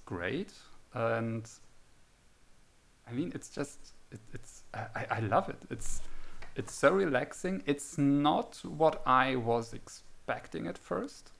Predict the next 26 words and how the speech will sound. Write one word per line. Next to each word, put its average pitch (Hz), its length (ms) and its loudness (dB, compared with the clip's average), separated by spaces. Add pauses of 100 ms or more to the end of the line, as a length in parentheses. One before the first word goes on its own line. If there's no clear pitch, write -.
(140)
Um, 120 560 -2 (200)
I 110 380 4 (400)
was 123 420 -2
kind 127 320 -2
of 123 200 0 (120)
expecting 117 880 -4
more, 104 540 2 (360)
you 113 80 -6
know, 101 140 -2 (100)
character 123 540 -2
progression 127 1200 -2
and, 98 580 -4 (140)
uh, 98 180 0
learning 107 720 0
new 113 220 -2
stuff - 540 -2 (140)
and 104 440 -4
whatnot. 110 500 0 (500)
Um, 110 520 4
and 113 160 -2 (280)
that's - 360 4
not 113 180 0
happening 95 460 -4
here. - 280 -8
Like, 113 360 2
it's, - 240 -8